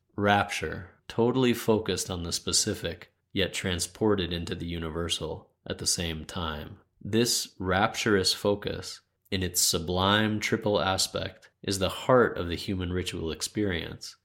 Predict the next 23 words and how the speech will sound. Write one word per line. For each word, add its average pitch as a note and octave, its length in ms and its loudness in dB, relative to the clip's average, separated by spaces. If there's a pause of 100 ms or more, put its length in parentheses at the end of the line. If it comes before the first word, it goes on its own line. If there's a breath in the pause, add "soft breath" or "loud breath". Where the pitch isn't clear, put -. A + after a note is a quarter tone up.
(100)
It's - 220 -4
why F#2+ 460 4
the F#2+ 120 0
vision F2+ 380 0
quest E2 380 -8
was E2+ 120 -8
undertaken. F2 760 -6 (180)
It's - 180 -6
why F2+ 520 4
people G2 320 -2
in F2 80 -4
the E2+ 80 -6
Kalahari F2+ 640 -2
dance E2+ 440 -4
until F2 240 -6
they E2 120 -4
convulse E2+ 680 -4
and E2+ 100 -6
their D#2+ 120 -6
noses E2 480 -2
start D2+ 320 -4
to D#2+ 80 -12
bleed. F2 500 -8